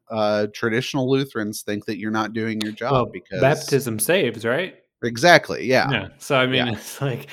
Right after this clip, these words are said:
Speaker 2: you're coming a-, about it from the other direction,
Speaker 1: We
Speaker 2: but
Speaker 1: are,
Speaker 2: diff-, but
Speaker 1: yeah.
Speaker 2: it's the, you're right, it's kind
Speaker 1: It's
Speaker 2: of
Speaker 1: just a
Speaker 2: like,
Speaker 1: different
Speaker 2: if
Speaker 1: mechanism,
Speaker 2: you take
Speaker 1: yeah.
Speaker 2: a string and hold it one way, they're two opposite sides, but then when you put it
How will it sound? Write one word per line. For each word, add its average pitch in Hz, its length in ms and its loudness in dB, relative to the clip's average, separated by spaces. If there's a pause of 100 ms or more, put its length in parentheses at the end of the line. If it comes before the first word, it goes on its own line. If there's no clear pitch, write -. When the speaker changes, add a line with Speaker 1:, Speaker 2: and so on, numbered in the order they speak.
(160)
Speaker 2:
you're 143 100 2
coming 165 340 2
a-, 131 460 -4
about 139 300 2
it 139 160 -2
from 127 200 -4
the 123 120 0
other 127 180 0
direction, 123 600 0
Speaker 1:
We 113 100 0
Speaker 2:
but 113 40 2
Speaker 1:
are, 104 140 4
Speaker 2:
diff-, 143 200 -4 (140)
but 135 140 4
Speaker 1:
yeah. 127 60 0
Speaker 2:
it's 123 140 -10
the, 117 460 -4
you're 113 200 -8
right, 127 200 2
it's 110 220 -6
kind 120 260 -6
Speaker 1:
It's 120 120 -6
Speaker 2:
of 127 40 -4
Speaker 1:
just 113 140 0
a 113 40 -2
Speaker 2:
like, 107 60 -4
Speaker 1:
different 104 280 -4
Speaker 2:
if 92 40 -6
Speaker 1:
mechanism, 82 520 -6
Speaker 2:
you 156 100 -2
take 190 300 0
Speaker 1:
yeah. 170 60 2
Speaker 2:
a 147 60 2
string 135 680 -2
and 123 120 -2
hold 123 280 -4
it 117 180 -2 (180)
one 127 300 -2
way, 139 240 2
they're 127 160 0
two 131 240 -2
opposite 120 480 -4
sides, 123 500 -2
but - 160 -8
then 127 140 -2
when 120 120 -4
you 120 100 -2
put 139 240 0
it 135 160 -6